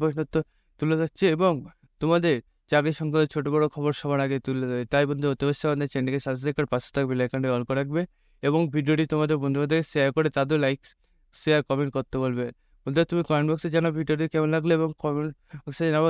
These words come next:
তোমাদের কিসের ভিডিও দরকার। বন্ধুরা, এই ভিডিওটি যদি খারাপ হয় সেটি তোমরা কমেন্ট বক্সে জানাতে ভুলবে না। বন্ধুরা, তোমাদের একটি কমেন্ট এবং একটি শেয়ার আমাকে পরে ভিডিওগুলো আনতে খুবই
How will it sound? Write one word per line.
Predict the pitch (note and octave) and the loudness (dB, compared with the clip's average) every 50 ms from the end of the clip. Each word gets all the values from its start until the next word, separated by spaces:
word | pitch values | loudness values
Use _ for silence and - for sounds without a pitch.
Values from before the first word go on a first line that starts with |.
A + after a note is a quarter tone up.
| D#3+ - | 2 0
তোমাদের | D3 D3 C#3 D#3 D3+ | -2 -2 -2 -4 -6
কিসের | - D#3+ C3 D#3 D#3 D3 | -6 -6 -4 -4 -2 -2
ভিডিও | D#3 C#3+ C#3 D3 D3 D3 C#3+ C#3+ A#2+ - | -2 0 2 2 2 2 0 0 0 0
দরকার। | C3 B2+ A#2+ - A#2 A#2+ A#2 - _ _ - _ _ _ | -2 -2 -2 -4 -6 -6 -8 -10 _ _ -20 _ _ _
বন্ধুরা, | C3 C#3 D3+ D#3+ E3+ D#3 C#3+ - - - | -2 -2 2 2 4 2 2 2 0 -2
এই | D3 C#3+ | -2 -2
ভিডিওটি | D3 D3+ C3+ D#3 D3+ D#3 D#3 | -2 -2 0 0 0 0 0
যদি | D3 D3+ D3+ - - | -2 -2 -8 -8 -6
খারাপ | - C#3+ D3 D#3 D3+ | 0 0 0 2 2
হয় | E3+ D#3 - - | 0 -2 0 0
সেটি | D3+ D3 C#3+ D3+ C3+ | -4 -2 -2 -2 -2
তোমরা | D#3 D#3 D#3 D#3 D#3 D3 - - | 0 0 2 2 0 -2 0 -2
কমেন্ট | C#3 C#3 C#3 D3 | 0 0 0 0
বক্সে | D3 D3 - D3+ C#3+ | -2 -2 -4 -4 -2
জানাতে | D3 C#3 C#3+ C#3+ D3+ B2+ | 0 0 0 0 -2 -2
ভুলবে | B2+ C3+ B2+ B2+ C3 B2 A#2+ | -2 -4 -2 -2 -2 -2 -2
না। | A#2 A#2 _ _ _ _ _ _ | -4 -6 _ _ _ _ _ _
বন্ধুরা, | - C3+ C3+ D3+ D#3+ C#3+ | -6 -4 0 0 0 2
তোমাদের | E3 E3 E3 D#3+ D#3+ C3+ A2+ - _ _ _ _ _ _ _ - C3 | 2 0 2 2 2 0 0 -4 _ _ _ _ _ _ _ -6 -6
একটি | C#3 - _ _ _ - E3+ E3 - - | -6 -6 _ _ _ 2 2 2 4 2
কমেন্ট | D#3 D3+ D#3+ E3 D#3+ D3 - - - - | 2 4 4 2 0 0 -2 -6 -8 0
এবং | D3 D#3+ E3 D3+ B2 A#2 - _ _ _ _ _ - C#3 | 2 2 2 2 0 -4 -8 _ _ _ _ _ -6 -6
একটি | C#3 - - F3+ E3+ - - | -6 -2 -2 -2 0 0 -4
শেয়ার | - - D#3 D#3 D3+ D3 | 0 2 4 4 4 4
আমাকে | C#3+ D3 D3 D#3+ D3+ - | 2 0 -2 -4 -4 0
পরে | - C#3+ C#3+ D3 D3 | 0 2 2 2 0
ভিডিওগুলো | D#3 C#3+ D#3 D#3 D#3 D3+ D#3 D#3 D#3 D3 | 0 0 2 2 2 2 2 2 4 2
আনতে | D3 D3+ C#3+ E3 D#3 C3 A2 A2+ _ - _ _ _ | 2 2 0 0 0 0 -2 -4 _ -20 _ _ _
খুবই | - D3+ C#3 C#3+ D#3+ | -6 -6 0 2 2